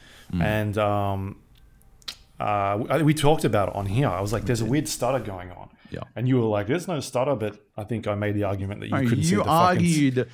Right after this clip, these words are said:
Speaker 1: you argued that I wouldn't notice the stutter 'cause I didn't notice it in Star Wars.
Speaker 2: Star
Speaker 1: You never
Speaker 2: Wars.
Speaker 1: even,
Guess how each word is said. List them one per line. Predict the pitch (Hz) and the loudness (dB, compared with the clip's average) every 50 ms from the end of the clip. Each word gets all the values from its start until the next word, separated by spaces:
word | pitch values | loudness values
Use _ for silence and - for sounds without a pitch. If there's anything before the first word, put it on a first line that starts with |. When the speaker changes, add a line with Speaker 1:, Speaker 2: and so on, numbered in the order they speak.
| - - - | -14 -18 -6
Speaker 1:
you | - 160 175 208 226 226 | 0 2 4 4 6 6
argued | 190 196 190 185 185 175 170 170 170 170 | 6 6 6 6 4 2 0 0 0 2
that | 165 160 156 | 2 4 4
I | 156 156 | 4 2
wouldn't | 147 139 156 165 160 156 151 117 | 2 2 2 2 2 2 2 2
notice | 131 143 156 170 185 190 175 175 165 170 - | 4 4 6 6 6 6 6 4 2 2 0
the | - 123 | -2 -4
stutter | 120 - - - - 107 101 98 92 92 101 107 101 | -2 -2 -4 -2 0 2 2 2 2 2 2 0 0
'cause | - 117 113 | 0 2 2
I | 123 | 4
didn't | 127 143 143 139 127 | 4 4 4 4 4
notice | 127 127 131 131 131 131 127 - | 2 2 4 2 2 0 0 -2
it | 127 123 | -4 -2
in | 117 113 110 104 | -2 -2 -2 -2
Star | - - - - 127 135 131 127 123 | -2 -4 -2 0 2 2 4 4 2
Wars. | 107 101 90 82 80 80 | 2 2 0 0 0 2
Speaker 2:
Star | - - - | 2 4 4
Speaker 1:
You | 170 165 | 4 4
never | - - 160 | 4 4 4
Speaker 2:
Wars. | 151 147 143 143 | 4 4 2 0
Speaker 1:
even, | 135 | -2